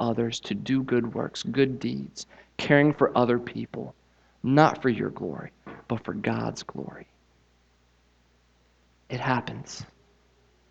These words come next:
I'm telling you, ask the Lord to help you with this, to be doers of good. Help him to open up avenues,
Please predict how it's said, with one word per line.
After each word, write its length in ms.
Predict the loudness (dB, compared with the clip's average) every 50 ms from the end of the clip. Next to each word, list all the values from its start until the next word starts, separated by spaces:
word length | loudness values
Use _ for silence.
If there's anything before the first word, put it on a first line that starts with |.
| _ _ 0
I'm 140 | 2 2 2
telling 260 | 2 4 4 4 4
you, 80 | 4 2 2
ask 300 | 2 2 2 2 0 0
the 100 | 0 2
Lord 300 | 4 6 6 6 4 2
to 60 | 0
help 280 | 0 -2 -2 -2 -2
you 80 | -6 -6
with 220 | -6 -6 -8 -8
this, 460 | -10 -10 -10 -8 -8 -8 -8 -10 -12 -14 _ _ _ _ _ _ -4 -2
to 60 | 2
be 140 | 4 4 4
doers 460 | 6 6 8 8 8 8 8 6 4
of 160 | 0 0 0
good. 320 | 0 2 2 0 -2 -6 -10 -18 -20 _ _ _ _ _ _ 4
Help 260 | 8 8 8 10 10
him 160 | 8 8 8
to 80 | 8 8
open 300 | 10 8 8 8 8 4
up 100 | 6 6
avenues, 1000 | 6 6 8 8 6 6 4 4 4 2 2 0 -4 -6 -6 -6 -8 -10 -12 -14